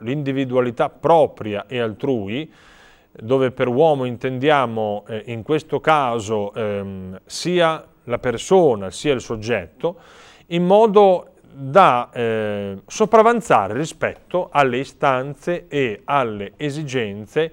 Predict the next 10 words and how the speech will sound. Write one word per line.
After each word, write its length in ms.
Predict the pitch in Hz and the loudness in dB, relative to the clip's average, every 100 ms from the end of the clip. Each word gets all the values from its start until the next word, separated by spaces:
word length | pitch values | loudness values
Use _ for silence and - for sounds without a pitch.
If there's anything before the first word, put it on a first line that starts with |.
| - _ _ | -12 _ _
che 480 | - 139 127 151 180 - _ _ | -4 0 0 0 -4 -14 _ _
la, 640 | - 123 147 127 143 170 - - | -10 0 2 4 2 -2 -8 -10
ehm, 1160 | 113 107 104 98 95 92 92 95 95 92 92 95 92 95 - _ _ _ _ _ _ _ _ | -6 -4 -4 -4 -6 -8 -10 -12 -16 -16 -18 -20 -20 -20 -20 _ _ _ _ _ _ _ _
individualità 1080 | 143 151 151 139 147 151 143 151 147 180 | -4 -4 -2 -2 -2 0 2 0 2 0
della 380 | 151 135 131 135 | 2 2 0 -2
ecceità 840 | 175 160 - 196 196 - 127 135 165 _ _ _ - | -4 -6 -2 -2 0 2 2 2 -6 _ _ _ 0
ha 160 | 165 | 2
portato 880 | - 202 180 131 95 87 - 160 - | 4 2 2 0 -2 -6 -2 -2 -2
a 240 | - 113 113 | -6 -6 -6
considerazione. 1160 | 139 131 - 123 120 113 - 98 87 87 90 | -8 -6 -6 -4 -4 -6 -10 -10 -10 -14 -18